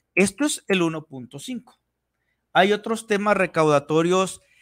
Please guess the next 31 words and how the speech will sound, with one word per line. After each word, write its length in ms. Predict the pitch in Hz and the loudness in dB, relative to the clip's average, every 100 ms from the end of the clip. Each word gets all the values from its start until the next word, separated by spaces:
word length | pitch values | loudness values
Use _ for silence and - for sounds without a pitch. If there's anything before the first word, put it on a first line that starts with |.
| _ _ - | _ _ -6
Inge, 340 | 214 208 226 | -2 0 0
por 240 | 226 190 | 0 4
ahí 180 | 208 247 | 4 4
hay 100 | 254 | 2
una 200 | 254 262 | -2 -6
imagen 580 | 254 233 226 226 240 240 | -2 0 0 0 -6 -8
donde 720 | 165 180 180 175 180 180 175 160 | -12 -10 -6 -4 -2 -2 -4 -8
dice 320 | 175 190 226 | -10 -6 -4
dos 180 | 196 175 | -4 -6
mil 160 | 202 202 | -6 -6
setenta 460 | 226 208 175 170 | -6 -8 -6 -2
y 80 | 165 | -2
dos, 420 | 175 202 226 - | -2 -2 -4 -8
creo 200 | - 170 | -12 -10
que 80 | - | -6
es 60 | 208 | -2
la 140 | 202 | -2
tercera 440 | 180 151 185 190 180 | -2 -6 -4 -2 -2
o 100 | - | 0
cuarta. 560 | 170 170 165 220 359 _ _ _ _ _ _ _ _ - | 2 2 0 -6 -6 _ _ _ _ _ _ _ _ -4
Ese 640 | 214 233 226 - - 185 | 2 4 4 2 -2 -4
mero, 360 | 170 165 147 131 | -4 -6 -6 -8
Inge, 360 | 135 - 123 139 | -12 -16 -16 -14
eres 300 | 156 156 - | -12 -14 -14
todo 320 | 175 202 214 | -12 -10 -10
un 140 | 202 | -10
pro, 180 | 180 175 | -8 -6
viejo. 380 | 160 147 - - _ _ _ _ _ _ | -6 -8 -12 -20 _ _ _ _ _ _
Ahí 260 | 208 254 254 | -2 0 0
te 140 | 214 | -4
va. 340 | 165 131 - | -2 -2 -6